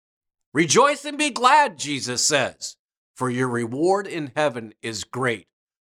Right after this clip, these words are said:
For in the same way they persecuted the prophets who were before you." Now you heard that. That's what Jesus said. James is saying,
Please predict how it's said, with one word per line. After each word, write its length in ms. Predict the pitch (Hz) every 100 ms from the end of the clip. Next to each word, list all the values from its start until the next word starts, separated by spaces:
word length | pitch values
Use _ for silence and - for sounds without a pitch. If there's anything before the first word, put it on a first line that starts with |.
| _
For 160 | - 135
in 80 | 123
the 100 | 113
same 540 | - 175 208 240 220
way 220 | 190 208
they 180 | 208 160
persecuted 800 | - - 196 - 202 - 190 190
the 120 | 139 98
prophets 800 | _ 151 156 170 - 185 - -
who 120 | 147
were 180 | 143 131
before 540 | 131 131 - 165 170
you." 260 | 127 85 80 _ _ _ _ _ _ _ _ _ _ _ _ _ -
Now 180 | 110
you 140 | 110 98
heard 220 | 143 151
that. 120 | 87
That's 180 | 104 127
what 160 | 120 -
Jesus 520 | 147 208 139 101 -
said. 280 | 95 80 - _ _ _ _ 92
James 600 | 92 143 190 285 294 190
is 200 | 156 -
saying, 560 | - 135 117 117 120